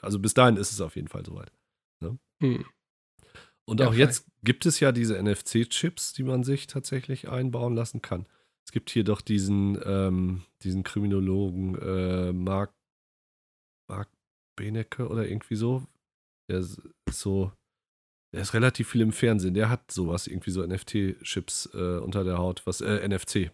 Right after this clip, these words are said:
Speaker 1: meine ich natürlich. Äh,
Speaker 2: Mhm.
Speaker 1: was der damit auch immer machen kann, weiß ich nicht. Seine, bei Rewe bezahlen oder so, glaub ich, hauptsächlich.
Speaker 2: <laughs>
Speaker 1: Weißt du, wen ich meine? Wie heißt der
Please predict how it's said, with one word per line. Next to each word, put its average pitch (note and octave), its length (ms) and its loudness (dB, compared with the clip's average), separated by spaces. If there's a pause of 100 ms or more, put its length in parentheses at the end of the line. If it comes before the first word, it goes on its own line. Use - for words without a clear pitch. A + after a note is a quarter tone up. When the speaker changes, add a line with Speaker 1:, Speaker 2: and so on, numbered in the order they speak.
(160)
Speaker 1:
meine E2 140 -6
ich - 100 -12
natürlich. - 460 -10
Äh, - 100 -4
Speaker 2:
Mhm. D3+ 160 2
Speaker 1:
was A3 120 4
der G2+ 80 -2
damit F#2 240 -2
auch F#2+ 140 -6
immer F#2+ 160 -2
machen G2+ 240 -2
kann, F2+ 240 -2
weiß F2 160 -4
ich E2 80 -4
nicht. - 260 -8 (100)
Seine, F2+ 460 -2 (400)
bei F2+ 120 0
Rewe G2+ 280 2
bezahlen E2 420 -4
oder E2+ 120 -4
so, E2 120 -8
glaub F2+ 260 -10
ich, - 200 -20
hauptsächlich. - 520 -8
Speaker 2:
<laughs> - 680 2 (880)
Speaker 1:
Weißt G#2+ 120 4
du, D3 40 4
wen D3+ 80 6
ich C#3+ 100 4
meine? F3 240 6
Wie B2+ 80 6
heißt D3 140 4
der G2 80 4